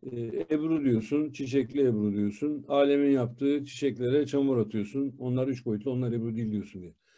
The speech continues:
Şimdi bizim sanat geleneğimizde hiçbir şey duvara asmak için yapılmaz. Hiçbir Ebru duvara asmak için yapılmaz. Hepsi bir kullanım yeri gözetilerek yapılır. Eğer bir şey yapılacaksa, bir şey resmedilecek-, resmedilecekse bu da iki boyutta resmedilir. Buradaki çiçeklerin hepsi bir kullanım yeri gözeterek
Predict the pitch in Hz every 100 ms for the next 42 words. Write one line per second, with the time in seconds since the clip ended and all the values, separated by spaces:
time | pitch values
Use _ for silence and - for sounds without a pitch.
0 | _ _ - 180 175 170 185 180 165 180
1 | 165 139 127 123 120 135 165 170 156 131
2 | 127 127 143 139 127 127 - 135 120 113
3 | 98 - 127 151 135 120 131 127 127 117
4 | 120 107 - 117 113 123 143 - _ _
5 | _ 156 127 151 139 143 139 147 135 117
6 | 120 123 127 139 151 - _ _ _ -
7 | 120 123 156 160 131 143 143 127 170 139
8 | 127 123 170 170 135 113 139 135 127 135
9 | 131 156 131 131 127 - 123 123 135 131
10 | 135 147 - 160 170 _ _ _ - 170
11 | 175 - 170 131 - 101 95 95 110 165
12 | - _ - 170 190 - - 175 170 160
13 | 180 - 170 - 160 160 160 147 135 143
14 | 131